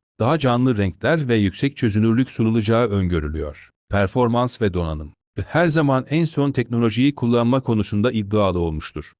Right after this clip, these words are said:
On altıda da bu geleneğin devam edeceği ve en yeni nesil işlemci, yüksek kapasiteli ram ve depolama seçenekleriyle kullanıcıların karşısına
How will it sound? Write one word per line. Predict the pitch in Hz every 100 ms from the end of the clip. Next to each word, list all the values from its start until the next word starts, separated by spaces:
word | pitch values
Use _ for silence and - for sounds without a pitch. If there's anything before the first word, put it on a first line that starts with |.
| _
On | 156 175
altıda | 151 139 156 160
da | 135
bu | 151
geleneğin | 135 113 113 120 127
devam | 101 95 123 151
edeceği | 120 101 104 113
ve | 110 104
en | - 160
yeni | 151 127 135
nesil | 104 95 110
işlemci, | 95 - 87 78 78 76 _ -
yüksek | 139 - 190 185
kapasiteli | 143 139 127 - 143 135
ram | 127 135 117
ve | 110
depolama | 104 135 127 127
seçenekleriyle | 135 123 120 110 - 101 90 76 73 _ _
kullanıcıların | - 123 123 117 120 113 120
karşısına | 135 101 85 98 82 71